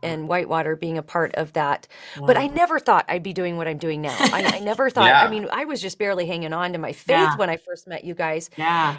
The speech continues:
Speaker 2: And then throughout the process of just, you know, the Lord walking me through a reconstruction,
Speaker 1: Mm-hmm.
Speaker 2: there came a point in time, you know, 'cause I did that for ten years. I was at Whitewater for ten years.
Speaker 1: Mm.
Speaker 2: And so, you know, five or six years into it, I started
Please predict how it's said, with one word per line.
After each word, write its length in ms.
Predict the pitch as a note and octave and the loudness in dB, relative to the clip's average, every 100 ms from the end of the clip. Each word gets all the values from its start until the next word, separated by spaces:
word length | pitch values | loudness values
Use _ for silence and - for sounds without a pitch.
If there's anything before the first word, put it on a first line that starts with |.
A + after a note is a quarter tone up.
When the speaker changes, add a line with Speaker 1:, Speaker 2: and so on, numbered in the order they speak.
| - | -4
Speaker 2:
And 180 | A3 A3 | -4 0
then 380 | A3 A3 A3 - | 2 2 -2 0
throughout 360 | A#3+ A3+ A#3 | 6 6 6
the 80 | G#3+ | 0
process 520 | - A#3 A3+ A3 - | 2 2 2 -2 -8
of 100 | G3 | -10
just, 300 | E3+ F#3+ - | -8 -10 -10
you 100 | G#3 | -8
know, 80 | F3 | -6
the 120 | F3 | -6
Lord 280 | F3 G3+ G3 | -6 -6 -2
walking 320 | F#3 F#3+ F#3 | -2 -2 -6
me 80 | F3 | -8
through 280 | E3+ F#3+ E3+ | -6 -4 -2
a 60 | |
reconstruction, 1080 | D3+ G#3+ A#3 A3+ G#3+ A3+ G#3+ - G#3 G#3 G3 - D3 | -2 -6 -6 -8 -6 -4 -6 -4 -4 -4 -8 -12 -12
Speaker 1:
Mm-hmm. 220 | D3+ D3 | -8 0
Speaker 2:
there 140 | D3 A3 | 2 2
came 260 | C4 C#4 | 2 2
a 60 | C#4+ | 2
point 260 | D#4+ D#4 | 2 0
in 100 | - | 0
time, 460 | C4 D#4 G4 A3 E3 | -4 -4 -4 -4 -4
you 100 | A3 | -4
know, 60 | G#3+ | 0
'cause 200 | B3 C4+ | 0 0
I 100 | C#4 | -2
did 180 | A#3 | -2
that 140 | E4 F4 | -4 -6
for 120 | F3 | -10
ten 260 | - E3+ D#3 | -10 -8 -6
years. 340 | A#3 C4 - | -6 -6 -6
I 100 | D#3 | -6
was 200 | E3 F#3 | -6 -4
at 160 | F#3 F3+ | -4 -4
Whitewater 360 | F#3 B3 A3+ | -6 -6 -8
for 120 | E3+ | -10
ten 200 | E3 F3+ | -14 -12
years. 240 | F3+ A#3+ - - | -10 -12 -14 -16
Speaker 1:
Mm. 80 | D3 D3 - - | -16 -16 -12 -8
Speaker 2:
And 120 | G#3+ | 0
so, 100 | C4 | 0
you 120 | A#3+ | 0
know, 100 | C4 | -2
five 240 | C4 A3+ C4 | -4 -6 -8
or 40 | |
six 280 | C4+ D4 - | -8 -10 -10
years 200 | B3+ B3 | -8 -4
into 300 | C4 D4 D#4 | -4 -4 -4
it, 80 | F#3 | -4
I 80 | F3 | -4
started 460 | - A#3+ A#3 F#3 | -4 -2 -2 -4